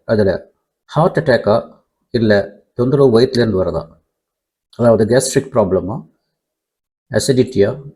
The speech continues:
கெஸ்ட்ரைட்டிஸா, அல்சரா, இல்ல இவருக்கு உண்மையிலே ஹார்ட் ப்ராப்ளம் அப்படின்னு கண்டுபிடிக்கணும். அதுக்கு என்ன பண்ணலாம் அப்படிங்கிறாங்கன்னா, ரொம்ப சிம்பிள். எல்லா இடத்துலயும் ஒரு இ சி ஜி இருக்குது. இமீடியட்டா ஒரு கொடுத்து, ஒரு இ சி ஜி எடுத்து பார்த்து,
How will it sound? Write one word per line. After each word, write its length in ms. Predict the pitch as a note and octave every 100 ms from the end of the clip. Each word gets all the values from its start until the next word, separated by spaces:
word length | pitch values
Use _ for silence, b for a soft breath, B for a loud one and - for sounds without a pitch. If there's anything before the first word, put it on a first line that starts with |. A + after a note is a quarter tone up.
| G#2+
கெஸ்ட்ரைட்டிஸா, 880 | B2 - C#3 B2+ G#2 - A2 B2+ - _
அல்சரா, 580 | A2+ A#2 - G#2 G#2+ - _ _
இல்ல 500 | B2 A#2 G#2 - -
இவருக்கு 340 | - A2+ G#2 G2+
உண்மையிலே 300 | G2+ G#2 G2+
ஹார்ட் 260 | G2 G2 -
ப்ராப்ளம் 300 | C#2+ - - _ _ _ _ - -
அப்படின்னு 340 | A#2+ B2+ A#2+
கண்டுபிடிக்கணும். 680 | A#2+ A#2+ A2+ F#2+ F2 D#2 - _ _ _ _ _
அதுக்கு 260 | - C3 C#3
என்ன 140 | F3
பண்ணலாம் 380 | C3+ C3 B2+ A#2
அப்படிங்கிறாங்கன்னா, 680 | - F#2+ F#2 E2+ E2+ E2+ F#2 _ _ _ _ _ _ _ _ _ _ _
ரொம்ப 200 | C#3+ E3+ E3
சிம்பிள். 360 | F3 D3 - - _ _ _ _
எல்லா 240 | - A#2 D3
இடத்துலயும் 260 | C#3 D3
ஒரு 140 | C3+ G#2+
இ 40 |
சி 180 | A#2 G#2+
ஜி 100 | G2+
இருக்குது. 280 | F2 E2+ G#2 D3+ _ _ _
இமீடியட்டா 560 | A#2+ D3 D#3+ B2+ G#2+ G#2+
ஒரு 140 | G2+
கொடுத்து, 340 | - F#2+ - G#2
ஒரு 140 | A2
இ 40 |
சி 160 | B2+ C3
ஜி 80 | A2+
எடுத்து 240 | G2+ -
பார்த்து, 360 | - E2 F#2